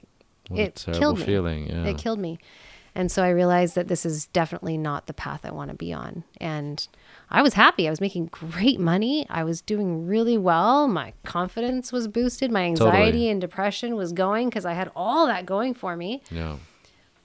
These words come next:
Speaker 2: But it wasn't my plan. And it was, it was kinda like that momentary awesomeness,
Speaker 1: Mm-hmm.
Speaker 2: but I'm giving up the real goal and the real dream. And the more I do that, the more I stray away from what that was. And even
Speaker 1: Mm-hmm.
Speaker 2: though I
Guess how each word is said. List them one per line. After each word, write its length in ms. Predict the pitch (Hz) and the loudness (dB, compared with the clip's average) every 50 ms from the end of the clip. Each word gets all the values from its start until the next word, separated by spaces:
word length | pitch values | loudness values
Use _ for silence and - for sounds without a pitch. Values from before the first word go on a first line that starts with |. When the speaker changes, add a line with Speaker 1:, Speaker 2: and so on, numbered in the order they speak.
| _ _ _ | _ _ _
Speaker 2:
But 160 | 196 196 190 | 2 4 4
it 120 | 190 - 196 | 4 2 2
wasn't 460 | 185 190 196 202 185 208 196 - - _ _ _ _ _ | 2 2 2 2 2 0 -2 -2 -6 _ _ _ _ _
my 200 | 190 175 170 170 | -4 -2 -2 -2
plan. 600 | 160 - - 170 175 208 214 160 151 156 156 165 - - _ | -4 -6 -6 -4 -2 -2 -2 -2 -4 -8 -12 -14 -16 -12 _
And 220 | - 180 175 175 - | -4 -4 -2 -2 -4
it 120 | - - - | -6 -8 -6
was, 280 | 180 170 170 170 - - _ _ _ _ _ _ _ _ _ _ _ _ _ _ - | -4 -4 -4 -6 -12 -14 _ _ _ _ _ _ _ _ _ _ _ _ _ _ -10
it 80 | 196 | -6
was 140 | 185 185 - | -4 -4 -4
kinda 280 | - - 208 202 196 190 | -2 -2 0 0 2 2
like 180 | 185 175 175 | 2 0 0
that 120 | - 170 175 | -2 -4 -2
momentary 840 | 175 180 180 185 185 190 190 190 - - 190 180 175 165 165 165 - | 0 0 2 2 2 2 0 0 -2 -4 -4 -4 -2 -2 -4 -4 -4
awesomeness, 880 | - 175 170 170 170 - 180 165 160 151 135 131 143 - - - - 196 - | 0 0 2 2 0 -2 -4 -4 -4 -4 -6 -6 -6 -6 -6 -6 -8 -8 -6
Speaker 1:
Mm-hmm. 380 | 85 85 87 90 87 82 80 73 - - | -4 -2 -2 -2 -2 -2 -4 -8 -10 -6
Speaker 2:
but 100 | - - | -2 0
I'm 160 | 165 165 170 | 0 0 2
giving 320 | 160 175 170 156 165 160 160 | 2 2 2 2 0 -2 -2
up 180 | 156 - _ | -4 -8 _
the 120 | - - - | -12 -12 -8
real 240 | 147 151 139 - - | -6 -6 -6 -6 -4
goal 300 | - 175 165 170 175 165 | -2 -2 0 0 -2 -2
and 80 | 175 | -4
the 60 | 175 | -6
real 180 | 180 175 170 165 | -6 -6 -6 -8
dream. 440 | 170 - 170 170 170 165 165 165 160 - _ - - | -6 -6 -6 -4 -4 -4 -6 -8 -10 -12 _ -8 -4
And 100 | 170 165 | -2 -2
the 60 | 160 | 0
more 160 | 170 175 180 | 0 0 0
I 80 | 170 165 | 0 0
do 180 | 156 170 165 156 | 0 -2 -2 0
that, 340 | 170 165 160 156 151 - - | 0 0 0 0 -2 -4 -6
the 40 | 170 | -6
more 300 | 165 165 160 156 143 139 | -4 -4 -4 -4 -6 -6
I 60 | 147 | -6
stray 240 | - - - 156 143 | -8 -10 -12 -10 -10
away 160 | 135 135 156 | -10 -10 -10
from 240 | - - 175 170 170 | -12 -10 -10 -10 -10
what 160 | - - - | -10 -10 -10
that 160 | 180 - - | -10 -10 -8
was. 340 | - 190 180 180 180 175 170 | -6 -6 -4 -4 -4 -6 -4
And 160 | 180 190 190 | -4 0 4
even 220 | 247 269 285 302 294 | 4 6 6 8 8
Speaker 1:
Mm-hmm. 80 | 285 | 8
Speaker 2:
though 20 | 277 | 8
I 180 | 247 233 208 | 6 6 4